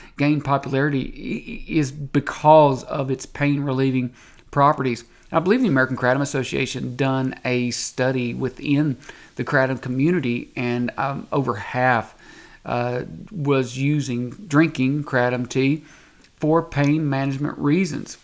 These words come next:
And, uh, you know, you know, physicians is gonna really start jumping at the opportunity to prescribe pain management drugs in, in cases like yours, possibly. But it, it's an established fact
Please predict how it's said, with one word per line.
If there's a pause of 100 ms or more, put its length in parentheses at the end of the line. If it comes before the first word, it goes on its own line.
(880)
And, (100)
uh,
you
know,
you
know,
physicians
is
gonna (540)
really
start (500)
jumping
at
the
opportunity
to
prescribe (160)
pain
management
drugs
in,
in
cases
like
yours,
possibly. (500)
But (160)
it, (320)
it's
an
established
fact